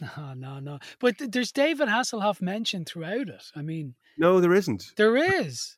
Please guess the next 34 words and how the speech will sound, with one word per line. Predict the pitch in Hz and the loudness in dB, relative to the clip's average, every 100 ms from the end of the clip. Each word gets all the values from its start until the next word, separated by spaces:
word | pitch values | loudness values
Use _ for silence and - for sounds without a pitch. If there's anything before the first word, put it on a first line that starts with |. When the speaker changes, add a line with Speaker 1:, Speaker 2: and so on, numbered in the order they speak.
| _ - | _ -8
Speaker 2:
No, | 156 202 226 | 4 6 8
not | 196 226 | 8 6
throughout | - 180 160 135 | 6 6 6 4
it. | 95 - _ _ | 0 -10 _ _
Speaker 1:
Well, | 247 339 | 4 6
no, | 339 | 6
he's | 247 262 | 4 2
mentioned | 269 302 277 | 2 0 0
a | 240 | -2
couple | 226 254 277 | -2 -2 -4
of | |
times. | 185 143 107 - - _ - | -4 -10 -12 -16 -18 _ -8
Speaker 2:
He, | 113 - | -8 0
I, | 117 123 117 | 2 4 2
I, | 127 120 - | 2 2 4
I'm, | 120 120 117 - - - - - 156 | 2 4 0 -6 -20 -20 -18 -12 -6
I | 165 156 | -2 -2
don't | - 147 | 2 4
know. | 139 123 110 | 8 8 6
Uh, | 107 | 4
maybe | 127 127 120 127 | 2 0 -2 -2
I'm | 131 | 0
Speaker 1:
He's | |
Speaker 2:
not | 185 202 | 2 4
gonna | 247 277 | 6 4
Speaker 1:
certainly | 277 277 | 6 6
Speaker 2:
rewatch | |
Speaker 1:
mentioned, | - - 226 | 6 4 2
Speaker 2:
it. | 190 | -2
Speaker 1:
he's | 190 | -2
certainly | - 247 285 165 | 2 2 2 -2
<laughs> | - | -2
mentioned | 202 214 - 185 | -4 -4 -8 -8
twice. | - 180 180 147 - - | -6 -6 -4 -6 -6 -6